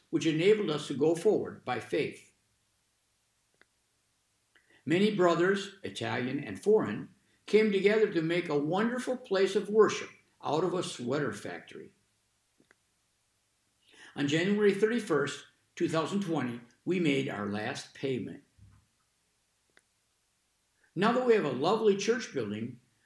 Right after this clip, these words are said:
we need to build up the church of the saints in number and in maturity, in service for God's glory.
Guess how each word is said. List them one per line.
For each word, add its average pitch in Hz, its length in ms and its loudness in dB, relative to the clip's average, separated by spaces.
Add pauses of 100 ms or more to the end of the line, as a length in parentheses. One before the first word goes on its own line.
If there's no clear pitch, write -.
(180)
we 135 140 -2
need 196 180 0
to 147 180 0
build 190 260 2
up 202 140 -6
the - 80 -16
church 208 380 -2
of 190 80 0
the 175 80 -4
saints - 640 -4 (380)
in 131 200 -4
number 254 600 -2
and 170 240 -4
in 175 160 -4
maturity, 180 520 -2 (420)
in 147 140 -6
service 160 580 0
for 135 220 -4
God's 123 420 -6
glory. 123 520 -8